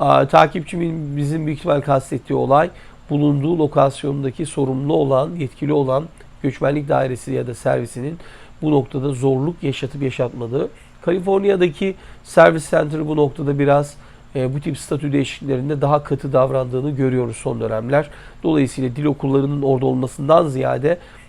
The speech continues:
tabii ki oradaki eğitim alacağınız için ve orada yetkili kurumun, e, Kaliforniya'daki servis center olduğu için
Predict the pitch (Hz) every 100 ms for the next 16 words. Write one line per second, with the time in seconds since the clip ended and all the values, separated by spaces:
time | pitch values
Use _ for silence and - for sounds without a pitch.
0 | - 147 139 117 143 139 131 - 127 127
1 | 160 139 127 120 123 117 110 117 180 180
2 | - - - 139 151 135 135 131 - 147
3 | 151 185 180 - - 135 127 123 151 170
4 | - - - - 135 - 131 127 156 147
5 | 135 131 - - 135 120 - 127 113 120
6 | 113 117 117 -